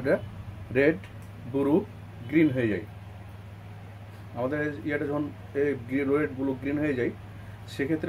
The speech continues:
আমরা কি করি, এই টিভিটার সারার মতন ক্ষমতা হয়ে ওঠে না।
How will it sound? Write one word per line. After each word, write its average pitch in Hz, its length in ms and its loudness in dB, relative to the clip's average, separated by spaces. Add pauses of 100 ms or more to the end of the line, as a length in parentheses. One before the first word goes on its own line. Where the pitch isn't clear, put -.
আমরা 156 200 6
কি 165 140 0
করি, 131 180 4 (540)
এই 123 120 2
টিভিটার 156 400 8 (260)
সারার 147 340 8
মতন 156 220 4
ক্ষমতা 147 320 4
হয়ে 135 180 6
ওঠে 120 240 2
না। 147 60 4